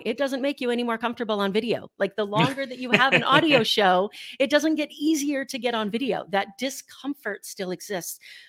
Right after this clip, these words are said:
Speaker 1: If you are the person who is uncomfortable on video and you are constantly wanting to go back and edit, my biggest suggestion to you would be to do live streams and publish those live streams,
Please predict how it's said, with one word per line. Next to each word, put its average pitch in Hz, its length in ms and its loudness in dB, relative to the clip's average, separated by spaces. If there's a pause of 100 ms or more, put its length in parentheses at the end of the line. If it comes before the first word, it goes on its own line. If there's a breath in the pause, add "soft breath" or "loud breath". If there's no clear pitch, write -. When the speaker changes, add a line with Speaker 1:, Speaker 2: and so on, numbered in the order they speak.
(420 loud breath)
Speaker 1:
If 262 200 0
you 247 300 2
are 320 220 2
the 254 100 -2
person 220 420 -2
who 175 160 0
is 165 240 -2
uncomfortable 208 1040 0
on 180 200 0
video 190 480 2
and 165 200 -2
you 160 220 0
are 160 100 -2
constantly 226 720 -2
wanting 208 280 0
to 190 60 -2
go 185 120 0
back 180 220 0
and 185 120 -2
edit, 202 320 0 (300 loud breath)
my 170 160 2 (100)
biggest 175 320 0
suggestion 208 640 -4
to 226 140 -8
you 226 100 -2
would 175 180 -2
be 160 160 0 (120)
to 151 420 -2
do 160 180 0
live 156 320 2
streams 220 460 -2
and 160 140 -4
publish - 360 -4
those - 220 -6
live 110 160 -2
streams, - 380 -8